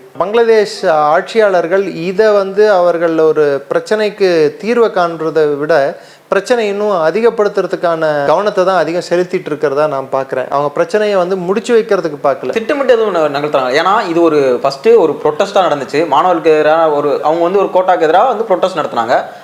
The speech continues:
Speaker 2: அடுத்து இது ஒரு இந்துக்களுக்கு எதிரான ஒரு வன்முறையாவே போயிட்டு இருக்கு. இது வந்து ஒரு திட்டமிட்டு நடத்தப்படுதா சார்?
Speaker 1: ஆமா, திட்டமிடப்பட்டு இது வந்து, இந்தியா வந்து பங்களாதேஷ்ல இந்துக்களை தாக்கினால் இந்திய அரசாங்கம் அந்த ஒரு சுழல் இழுக்கப்படும்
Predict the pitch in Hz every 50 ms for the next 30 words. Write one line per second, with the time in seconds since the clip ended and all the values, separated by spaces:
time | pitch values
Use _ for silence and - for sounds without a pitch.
0 | - - - 156 214 220 226 240 175 185 170 156 143 151 202 247 269 311 - 294
1 | 277 254 - 226 214 214 220 214 220 226 208 180 165 170 185 196 196 196 190 196
2 | 190 190 165 165 160 135 131 107 123 - 143 156 170 185 220 285 254 165 - 180
3 | - - 277 277 247 220 180 160 - 147 139 131 127 120 - 113 110 - - -
4 | 233 240 240 226 185 160 - - 233 226 220 214 208 190 - 190 170 147 - 190
5 | 196 214 220 220 214 196 185 185 190 185 180 180 190 208 208 208 190 175 185 196
6 | 202 220 226 226 220 214 208 196 185 170 165 160 185 196 175 170 170 190 208 208
7 | 208 214 214 208 - 220 185 165 170 180 185 208 202 202 208 202 196 190 180 190
8 | - 175 165 175 170 - 180 175 175 185 185 175 170 175 190 208 202 190 180 180
9 | 180 175 180 185 170 165 156 156 165 185 190 190 180 180 180 165 156 151 156 160
10 | 156 156 151 151 147 147 143 143 139 139 151 151 160 - - - 208 220 226 226
11 | 220 208 190 165 - 156 165 196 196 - 202 - - 156 151 156 143